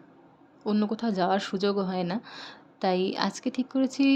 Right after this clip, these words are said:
শুধু নৈহাটির বড়মার মন্দির কেন,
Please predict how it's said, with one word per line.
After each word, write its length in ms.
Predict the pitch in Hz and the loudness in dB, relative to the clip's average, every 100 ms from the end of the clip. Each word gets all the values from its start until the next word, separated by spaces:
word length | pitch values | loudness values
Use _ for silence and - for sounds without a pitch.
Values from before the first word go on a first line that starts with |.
| 269 - - - - - - - | 2 -6 -20 -20 -20 -20 -20 -20
শুধু 580 | - - - 233 240 247 | -16 -6 2 4 6 8
নৈহাটির 500 | 220 214 202 220 220 | 8 6 6 2 4
বড়মার 380 | 202 190 202 202 | 6 6 4 2
মন্দির 340 | 196 185 185 | 0 0 -2
কেন, 180 | 175 | -2